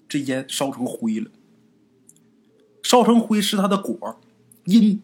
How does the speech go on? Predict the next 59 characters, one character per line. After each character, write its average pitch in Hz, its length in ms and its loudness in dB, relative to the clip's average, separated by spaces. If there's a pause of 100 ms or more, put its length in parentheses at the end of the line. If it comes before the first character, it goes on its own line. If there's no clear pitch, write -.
就 147 160 -4
是 127 60 -8
因 143 120 -2
为 143 60 -2
我 120 140 0
把 113 120 -2
它 - 120 -14
给 117 100 -4
点 113 220 -8
着 98 240 -8
了， 117 100 -12 (960)
有 139 240 2
因 208 340 4
才 - 200 -6
有 104 120 -6
果， 107 160 -16 (300)
我 170 100 -6
把 170 100 -2
它 175 60 -2
点 117 240 0
着， 98 160 -6
它 - 140 -6
才 113 140 -8
变 113 160 -4
成 101 140 -6
灰 101 280 -4
的。 98 100 -12 (840)
当 208 160 2
然 127 160 0
啊， 104 260 -12 (520)
就 202 100 -2
拿 160 160 0
这 175 100 -2
根 156 200 -4
烟 143 160 0
来 127 120 -2
举 110 160 -8
例 117 220 -4
子， - 80 -18 (720)
拿 123 160 -4
这 165 100 -4
根 151 220 -4
被 160 140 -2
点 107 280 -8
着 110 160 -4
的 185 120 0
烟 143 180 0
来 117 140 -2
举 104 160 -8
例 120 180 -4
子， - 140 -20 (320)
这 170 100 -2
也 127 160 -2
是 120 140 -10
这 147 100 -6
根 139 160 -2
烟 135 160 -4
的 107 60 -4
命。 156 260 0